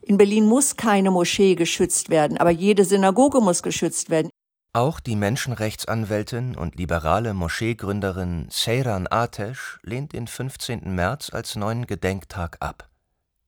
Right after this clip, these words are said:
Speaker 2: Den Berliner Musliminnen und Muslimen sei er einfach vor die Nase gesetzt worden, ohne dass gefragt worden sei, wer von den rund vierhunderttausend Gläubigen in der Stadt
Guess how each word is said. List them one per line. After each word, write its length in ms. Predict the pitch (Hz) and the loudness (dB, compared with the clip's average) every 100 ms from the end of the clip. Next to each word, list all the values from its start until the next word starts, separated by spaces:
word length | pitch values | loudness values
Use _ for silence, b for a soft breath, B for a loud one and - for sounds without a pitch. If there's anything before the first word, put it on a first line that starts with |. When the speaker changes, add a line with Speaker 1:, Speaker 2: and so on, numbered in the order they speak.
| _ B B B | _ B B B
Speaker 2:
Den 260 | 110 113 110 | -6 -4 -2
Berliner 400 | 104 104 156 151 | -4 -4 -4 -2
Musliminnen 720 | 123 95 - 117 131 117 107 | -2 -4 -4 -2 0 -2 -4
und 160 | 92 - | -6 -8
Muslimen 580 | 95 - 101 123 127 | -8 -6 -6 -6 -8
sei 180 | 110 110 | -2 0
er 180 | 87 - | 0 0
einfach 360 | 113 - 135 - | -2 -4 -8 -8
vor 180 | 131 | -8
die 120 | 120 123 | -6 -4
Nase 360 | 139 151 90 | -2 -2 -4
gesetzt 460 | 76 73 76 - - | -6 -6 -6 -8 -6
worden, 300 | 76 80 85 b b b b b | -6 -4 -6 b b b b b
ohne 300 | 151 170 165 | -2 0 0
dass 220 | 135 123 | -2 -6
gefragt 500 | - - 107 120 - | -8 -2 2 2 2
worden 240 | 101 98 98 | -2 -2 -2
sei, 380 | 101 101 131 95 | -4 -4 -6 -4
wer 220 | 110 127 | -2 -2
von 200 | - 104 | -4 -6
den 200 | 110 98 | -6 -6
rund 320 | 92 95 - | -4 -6 -6
vierhunderttausend 920 | - 151 123 113 98 - 98 101 92 | -10 -8 -6 -4 -4 -2 -4 -2 -6
Gläubigen 500 | - 92 113 101 92 | 0 0 0 -2 -6
in 140 | 95 92 | -6 -4
der 120 | 92 | -6
Stadt 340 | - 107 113 | -2 -2 -4